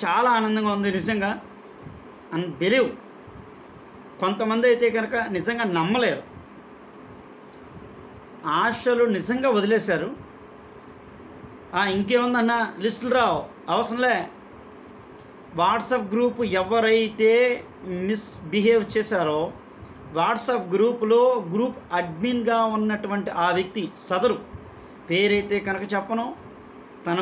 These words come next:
గురించి నాకు బాగా తెలుసు. నేను గతంలో చాలాసార్లు చెప్పాను, తను మిస్‌గైడ్‌లైన్స్ చేసి నువ్వు మారాలని కూడా చెప్పాను. ఇవాళ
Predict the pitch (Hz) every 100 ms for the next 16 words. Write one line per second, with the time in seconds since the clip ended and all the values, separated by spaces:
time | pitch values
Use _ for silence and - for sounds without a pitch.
0 | 175 190 208 190 170 160 165 202 185 196
1 | 170 226 - - - - - - - -
2 | - - - 185 160 180 214 208 202 208
3 | 190 226 226 208 202 202 190 147 - 208
4 | 202 180 170 170 175 170 196 - 214 220
5 | 220 208 - 196 208 185 156 - - -
6 | - - - 170 160 156 196 220 233 220
7 | 202 202 196 185 165 160 170 170 214